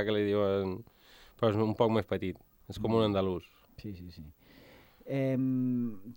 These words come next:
Speaker 2: tu hi competiràs, supos, en el Campionat Balear,
Speaker 1: Sí.
Speaker 2: no? Amb qui vas?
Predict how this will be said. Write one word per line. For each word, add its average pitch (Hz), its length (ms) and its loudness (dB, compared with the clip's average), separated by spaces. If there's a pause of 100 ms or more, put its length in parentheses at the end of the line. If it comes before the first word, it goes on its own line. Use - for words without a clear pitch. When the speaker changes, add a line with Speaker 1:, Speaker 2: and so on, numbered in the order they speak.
(140)
Speaker 2:
tu 139 100 -4
hi 123 40 -2
competiràs, 151 480 2
supos, 131 300 4
en 123 60 2
el 120 80 0
Campionat 110 320 -4
Balear, 107 300 -4
Speaker 1:
Sí. 104 100 0
Speaker 2:
no? 160 300 0
Amb 120 140 -4
qui 147 100 0
vas? 156 400 0